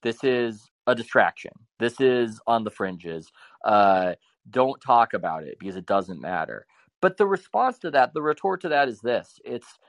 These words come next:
"Okay, so if it's very low stakes, then why are these important American institutions unable to admit reality? And if they can't admit reality on an issue of little importance,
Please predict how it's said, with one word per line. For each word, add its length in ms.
"Okay, 460
so 180
if 80
it's 120
very 200
low 240
stakes, 560
then 340
why 680
are 140
these 180
important 460
American 420
institutions 880
unable 560
to 140
admit 300
reality? 640
And 320
if 140
they 160
can't 260
admit 260
reality 640
on 120
an 100
issue 500
of 180
little 400
importance, 720